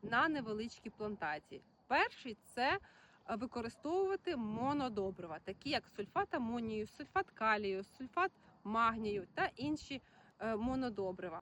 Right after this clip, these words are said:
Вони є досить дешевими, вони,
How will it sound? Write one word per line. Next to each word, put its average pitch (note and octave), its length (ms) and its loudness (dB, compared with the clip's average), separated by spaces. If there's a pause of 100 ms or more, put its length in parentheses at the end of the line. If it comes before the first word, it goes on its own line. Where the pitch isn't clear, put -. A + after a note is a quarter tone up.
Вони D4+ 260 0
є D4 180 -2 (300)
досить B3 500 -6
дешевими, A3+ 920 -2
вони, D4 400 0